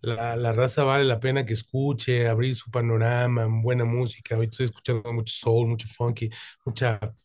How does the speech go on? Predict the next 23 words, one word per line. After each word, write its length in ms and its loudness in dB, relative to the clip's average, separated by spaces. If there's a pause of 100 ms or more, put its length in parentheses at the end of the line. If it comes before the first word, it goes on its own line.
(120)
música 360 -2
vieja 300 2
sobre 220 0
todo, 380 4
¿no? 300 0 (260)
Rescatando 580 -2
cosas 320 0
de 140 -2
los 160 -6
viejos 260 0
discos 280 -4
de 60 -4
mi 120 -4
viejo. 340 -2 (540)
Pero 280 6
muchísimas 480 4
gracias, 320 4
la 80 6
verdad 160 6
siempre 260 4
es 60 2
un 140 -4
placer 500 2